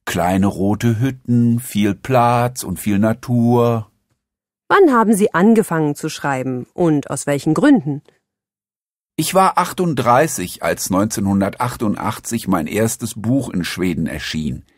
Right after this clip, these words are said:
Speaker 1: Ich war also kein junger Autor mehr. Aber dieser Beruf bedeutet für mich Genuss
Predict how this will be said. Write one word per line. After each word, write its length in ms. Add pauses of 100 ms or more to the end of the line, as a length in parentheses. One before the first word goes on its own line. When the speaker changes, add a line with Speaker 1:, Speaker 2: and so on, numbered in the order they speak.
(220)
Speaker 1:
Ich 180
war 140
also 200
kein 280
junger 300
Autor 380
mehr. 380 (640)
Aber 260
dieser 240
Beruf 540
bedeutet 560
für 120
mich 280
Genuss 500